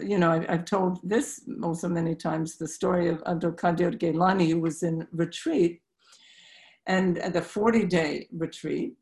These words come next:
And toward the end of the retreat, he was thinking of his wife's soup. So, uh, and how delicious it was. And he was waiting for it 'cause she was going to bring him the soup. And,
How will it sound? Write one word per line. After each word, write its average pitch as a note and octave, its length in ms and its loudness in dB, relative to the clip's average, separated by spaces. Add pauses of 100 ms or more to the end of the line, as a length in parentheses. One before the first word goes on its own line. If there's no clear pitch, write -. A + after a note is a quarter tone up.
(160)
And F3 400 2
toward F#3+ 300 -2
the F3+ 140 0
end A#3+ 260 6
of F#3 140 0
the F3+ 100 2
retreat, F3+ 500 2
he F3 120 2
was E3+ 220 -2
thinking G#3 480 2
of F3+ 180 0
his F3 200 0
wife's F3 540 0 (120)
soup. - 520 2 (800)
So, E3 640 4
uh, F3 200 0
and F#3 180 0
how F#3 220 0
delicious F#3+ 640 0
it F#3 140 2
was. E3+ 240 0
And F3 120 0
he F3+ 60 4
was E3+ 240 -2
waiting G3+ 480 4
for C#3+ 220 -4
it E3+ 140 -6
'cause F3 140 0
she F#3 160 -2
was E3+ 200 -4
going F3 240 0
to E3+ 80 -2
bring F3 260 2
him D#3 200 0
the D#3 120 -2
soup. - 380 2 (1080)
And, F#3 540 2